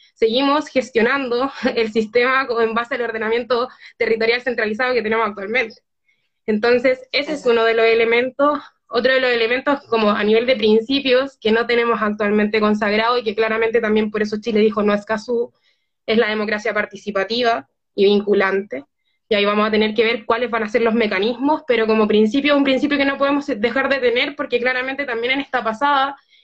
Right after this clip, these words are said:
Speaker 1: y bajo la estructura de la ley veintiún mil doscientos que guía este proceso constitucional, tampoco vamos a lograr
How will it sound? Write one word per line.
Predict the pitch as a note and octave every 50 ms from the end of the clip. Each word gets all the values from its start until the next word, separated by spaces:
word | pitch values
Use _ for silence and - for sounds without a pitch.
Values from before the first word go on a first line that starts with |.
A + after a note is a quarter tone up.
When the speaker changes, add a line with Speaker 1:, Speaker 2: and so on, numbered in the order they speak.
| _ _
Speaker 1:
y | - A3
bajo | A#3 A3+ -
la | A#3+ A#3+
estructura | A3 - A3+ A3 G#3+ - D4+ D#4+ D4+ C4+
de | A#3+
la | A3+ A3+ A3
ley | A3+ A3+ A3+
veintiún | A3+ A#3 A3 A#3 A#3 A#3
mil | A#3 A#3
doscientos | A3+ A#3+ A3 B3+ B3+ B3+ C4+ C4+ C4+
que | - A#3
guía | A3+ A#3 C#4+ C#4+
este | C#4+ - A3+
proceso | G#3+ A3 G#3+ G#3+ G#3+ - A#3 A3+
constitucional, | A#3+ A#3+ A3+ A3 B3 G#3+ A3+ B3 A#3 B3+ A#3+ C4 C#4+ D#4 - _ _ _ _ _ _ _
tampoco | - A#3 A3 A3 B3+ C4 C#4 D4
vamos | C#4+ C#4+ D4+ D4+ D4
a | D4 B3+
lograr | A#3+ A3+ A3+ A#3 B3+ C#4+ C#4+ C#4+ -